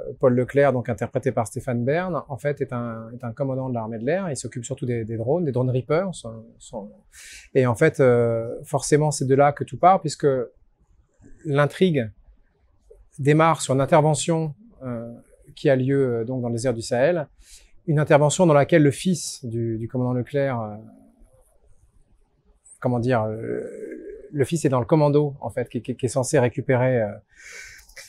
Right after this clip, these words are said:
l'ordi de Kait-, de Kaitané, et en fait, euh,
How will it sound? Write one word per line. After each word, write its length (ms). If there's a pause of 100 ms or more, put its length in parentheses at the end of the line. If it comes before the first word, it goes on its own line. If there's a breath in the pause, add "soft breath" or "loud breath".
(140 loud breath)
l'ordi 420
de 60
Kait-, 340
de 100
Kaitané, 600
et 80
en 100
fait, 320
euh, 380